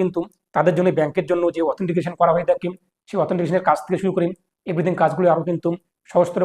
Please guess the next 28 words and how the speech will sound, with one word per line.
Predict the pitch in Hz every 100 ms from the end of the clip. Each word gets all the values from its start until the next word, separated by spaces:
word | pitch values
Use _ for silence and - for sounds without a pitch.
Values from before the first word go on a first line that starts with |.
| 175
করার | 165 156
জন্য | 160 160 - _ _
এই | 175 165
নতুন | 156 185
পোর্টাল | 175 165 165 - _ _
চালু | 156 156
করা | 151 135
হয়েছে। | 131 143 - _ _ -
তো | 170
আসলে | 151 202 190
বুঝতে | 185 175
পেরেছেন, | 190 185 180 - _ _ -
তো | 151
আপনি | -
যদি | 180 147
আধার | 156
কার্ড | 147
ডাউনলোড | 139 170 185
করতে | - 180
চান, | 175 170 _ _ -
আধার | 147 165
কার্ডের | 170 170 143
ডকুমেন্টস | - 185 160
আপডেট | 147 160
করতে | 131 196 170
চান, | 175 - _ _
এভরিথিং | 226 156 170 175
কাজ | 170